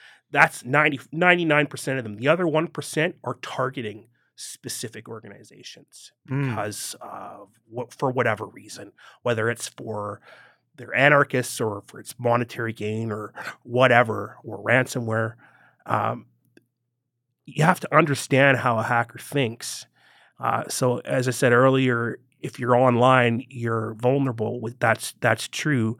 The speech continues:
Speaker 1: but you can take reasonable steps to mitigate your risk.
Speaker 2: What are some things that it would, uh, frustrate a hacker?
Speaker 1: Frustrate a hacker?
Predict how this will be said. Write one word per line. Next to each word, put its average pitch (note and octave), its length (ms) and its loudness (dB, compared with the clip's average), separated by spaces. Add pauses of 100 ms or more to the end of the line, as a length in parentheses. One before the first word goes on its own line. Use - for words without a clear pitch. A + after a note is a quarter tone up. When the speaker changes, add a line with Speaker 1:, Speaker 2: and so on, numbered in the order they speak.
(300)
Speaker 1:
but C3 220 6
you B2+ 160 -2
can C3+ 380 2
take - 340 -4
reasonable A#2+ 500 -8
steps - 720 -6 (360)
to - 160 -16
mitigate A2+ 580 -6
your B2+ 100 -12
risk. - 560 -8 (960)
Speaker 2:
What G3 160 -2
are C#4+ 80 0
some F3+ 240 -4
things C3+ 300 -2
that A#2+ 160 -2
it A#2 200 -6 (640)
would, A#2 260 -6 (1300)
uh, G#2+ 180 -8
frustrate - 540 -8
a F2+ 40 -16
hacker? F2 400 -18 (840)
Speaker 1:
Frustrate C3+ 480 0
a C3+ 60 4
hacker? C#3+ 480 4